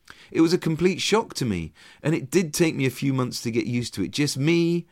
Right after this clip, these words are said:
the two cats, and occasionally our dog. I wish I'd known about business networking back in those days. In two thousand and nine, I discovered a brilliant business network here in the U K called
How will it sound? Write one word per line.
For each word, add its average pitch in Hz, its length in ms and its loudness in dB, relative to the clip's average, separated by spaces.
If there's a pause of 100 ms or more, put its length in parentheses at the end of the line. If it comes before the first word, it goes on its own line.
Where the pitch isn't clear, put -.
(260)
the 117 100 -2
two 151 260 4
cats, - 720 -4 (260)
and 113 140 2
occasionally 107 760 0
our 98 180 0
dog. 95 400 -2 (960)
I 196 100 6
wish 202 220 6
I'd 156 180 4
known 135 160 2
about 123 280 0
business 117 340 -2
networking 101 600 -2
back 117 240 -2
in 104 120 2
those 101 200 0
days. 101 500 -6 (420)
In 139 140 2
two 214 220 4
thousand 196 360 4
and 147 140 2
nine, 107 380 4
I 165 140 2
discovered 143 440 0
a 110 40 4
brilliant 120 560 0
business 110 320 -2
network 92 400 -4
here 135 200 0
in 131 100 -4
the 127 60 0
U 120 220 0
K 104 280 -2
called 98 340 -2